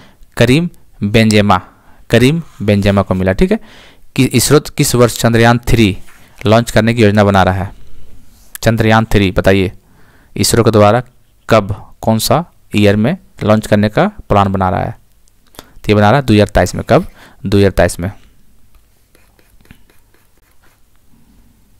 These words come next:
पाँचवें खेलो इंडिया यूथ गेम दो हज़ार तेईस का आयोजन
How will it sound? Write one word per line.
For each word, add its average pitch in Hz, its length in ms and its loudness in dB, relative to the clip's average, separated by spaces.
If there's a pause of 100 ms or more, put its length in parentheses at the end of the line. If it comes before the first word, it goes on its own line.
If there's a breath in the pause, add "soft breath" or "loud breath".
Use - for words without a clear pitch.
(1400 loud breath)
पाँचवें 123 360 0
खेलो 120 340 4
इंडिया 120 220 4
यूथ 117 200 2
गेम 113 180 0
दो 110 60 -4
हज़ार 113 120 2
तेईस 110 260 0
का - 80 -2
आयोजन 113 200 0